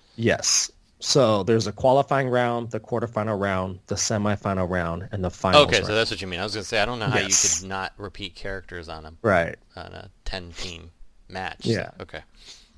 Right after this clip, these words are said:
Speaker 1: And that's the one thing we'll clarify when, when, yeah, when we talk about the quarterfinal rounds.
Speaker 2: Okay.
Speaker 1: So then your, your record is based off the toons lost. And so,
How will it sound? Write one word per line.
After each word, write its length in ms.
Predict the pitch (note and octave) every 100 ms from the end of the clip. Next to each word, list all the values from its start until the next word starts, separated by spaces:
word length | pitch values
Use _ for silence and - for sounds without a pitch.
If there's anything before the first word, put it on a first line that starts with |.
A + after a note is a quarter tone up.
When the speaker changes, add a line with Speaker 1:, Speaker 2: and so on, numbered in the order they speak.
| -
Speaker 1:
And 100 | D3+
that's 200 | F#3 F#3
the 100 | A3
one 420 | F#3 D3+ C#3+ C3+ - _
thing 180 | C#3+ B2+
we'll 120 | A#2
clarify 540 | A2+ A2+ G2 - F#2
when, 260 | F#2 F2+ F#2+
when, 220 | G#2+ G#2
yeah, 160 | F2+ E2+
when 160 | F2+
we 140 | F#2 E2+
talk 280 | - G#2 -
about 220 | F#2 -
the 60 | G2
quarterfinal 500 | - - - F#2 F2
rounds. 320 | - - A#2
Speaker 2:
Okay. 200 | - F2 -
Speaker 1:
So 140 | - G3
then 280 | F3+ F3+ E3+
your, 180 | D#3+
your 220 | D3+ C#3 C#3
record 320 | E3 F3+ G#3
is 120 | F3+
based 300 | A#2+ B2+ -
off 200 | A2 G#2+
the 80 | A2
toons 260 | - G2+ G2
lost. 460 | F#2 - - - - _ _ _
And 460 | A#2+ A#2 G#2+ G2+ G#2
so, 480 | - B2+ A2+ G#2